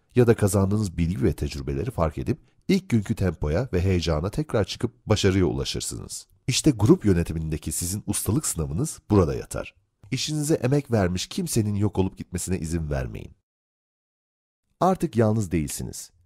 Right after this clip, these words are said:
Belki şimdilik küçük ama çok kısa zamanda kocaman bir grubunuz olacak. Şimdi işinizi Türkiye'nin her tarafına nasıl yayacağınızı öğrenmeye başladınız mı?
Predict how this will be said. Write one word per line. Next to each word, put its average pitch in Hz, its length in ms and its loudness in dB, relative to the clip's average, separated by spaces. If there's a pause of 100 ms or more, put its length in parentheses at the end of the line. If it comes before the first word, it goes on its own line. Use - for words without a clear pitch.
(300)
Belki 202 300 6
şimdilik 101 420 -4
küçük - 420 -6
ama 87 220 0
çok - 220 -6
kısa 131 200 -4
zamanda 87 360 0
kocaman 120 460 0
bir 101 100 4
grubunuz 85 420 -2
olacak. 64 420 -6 (420)
Şimdi 190 440 -4
işinizi 85 600 -4 (160)
Türkiye'nin 139 480 -2
her 110 240 0
tarafına 104 440 -2
nasıl 147 220 0
yayacağınızı 85 560 0
öğrenmeye 87 520 2
başladınız 85 580 -2
mı? 64 120 -10